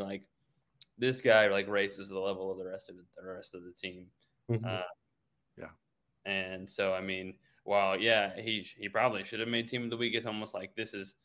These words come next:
Speaker 1: what, what do you expect from him at this point? Like, this
Speaker 2: Mm-hmm.
Speaker 1: is it.
Speaker 3: Yeah.
Speaker 1: This is about normal.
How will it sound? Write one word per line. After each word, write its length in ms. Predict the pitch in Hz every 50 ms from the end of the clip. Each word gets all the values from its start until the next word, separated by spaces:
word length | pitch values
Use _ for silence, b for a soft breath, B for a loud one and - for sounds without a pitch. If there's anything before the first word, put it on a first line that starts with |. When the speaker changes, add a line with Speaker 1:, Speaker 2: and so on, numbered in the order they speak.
| _ _ _ _ _ _ _ _ _ _ -
Speaker 1:
what, 220 | 101 113 - -
what 140 | 104 117 120
do 60 | 117
you 160 | 110 107 101
expect 440 | 92 - - - - 98 113 113 -
from 120 | 95 92
him 120 | 90 90 90
at 120 | 87 85
this 140 | 90 92 -
point? 180 | - 92 87 85
Like, 140 | 92 92 87
this 120 | 110 117
Speaker 2:
Mm-hmm. 100 | 123 117
Speaker 1:
is 60 | 110
it. 100 | - 101 120
Speaker 3:
Yeah. 100 | 156 - - - - - _ - -
Speaker 1:
This 160 | - 110 98
is 60 | 101
about 280 | 101 98 104 104 98 -
normal. 400 | 104 110 117 110 101 95 95